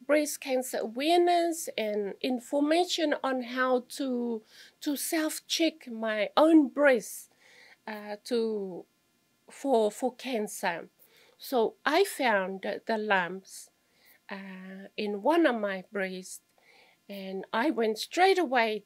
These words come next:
to doctor, to my doctor, to have that checked. And my doctor then sent me to, uh, X-ray, and,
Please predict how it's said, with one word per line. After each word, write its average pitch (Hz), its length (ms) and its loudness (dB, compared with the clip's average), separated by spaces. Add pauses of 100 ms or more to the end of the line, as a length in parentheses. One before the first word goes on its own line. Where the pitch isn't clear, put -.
to 220 200 -6
doctor, 190 760 -6 (120)
to 214 100 -12
my 202 200 -6
doctor, 202 560 -10
to 208 180 -18
have 226 480 -6
that 202 260 -2
checked. - 520 -6 (580)
And 202 220 -8
my 196 160 -6
doctor 320 480 2
then 240 240 0
sent 302 380 0
me 240 240 0 (160)
to, 240 580 -4 (480)
uh, 202 560 -8
X-ray, 190 680 -6 (120)
and, 180 420 -12